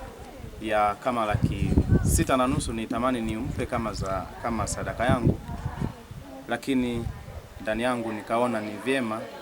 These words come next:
nikaitumia hiyo kama ni fedha kwa ajili ya kurahisisha hizi shughuli zote za kushughulikia mpaka mwisho dada yetu, eh, au mama yetu aweze kupata makazi na basikeli walemavu.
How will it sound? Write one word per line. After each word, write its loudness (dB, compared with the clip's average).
nikaitumia 0
hiyo 4
kama 0
ni -4
fedha 2
kwa 0
ajili 2
ya 4
kurahisisha 0
hizi 0
shughuli 4
zote -2
za -2
kushughulikia -4
mpaka -2
mwisho -4
dada 0
yetu, 0
eh, -2
au 4
mama 0
yetu -4
aweze -2
kupata -8
makazi 0
na 0
basikeli -4
walemavu. -6